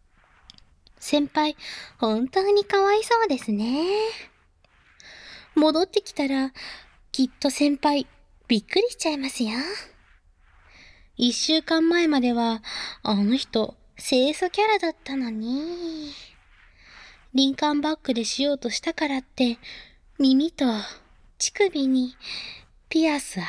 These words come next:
けられて、綺麗な体だっ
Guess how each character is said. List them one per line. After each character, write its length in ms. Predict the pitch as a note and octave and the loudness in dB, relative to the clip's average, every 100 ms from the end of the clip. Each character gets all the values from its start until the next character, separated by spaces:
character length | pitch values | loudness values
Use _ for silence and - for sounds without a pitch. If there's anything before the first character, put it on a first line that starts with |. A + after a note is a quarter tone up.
| - | -6
け 180 | - B3+ | -2 0
ら 140 | C#4+ | 0
れ 140 | C#4+ C#4+ | -6 -8
て、 160 | - D4 C#4+ - - - - - _ _ - - - - - - - - - | -8 -8 -8 -10 -14 -20 -20 -20 _ _ -20 -20 -20 -20 -20 -20 -20 -20 -4
綺 160 | - G#4 | 2 4
麗 200 | G#4 E4 | 4 2
な 200 | B3+ B3+ | 0 -2
体 340 | B3+ D4+ F4+ | -2 0 2
だ 120 | |
っ 20 | G4 | 2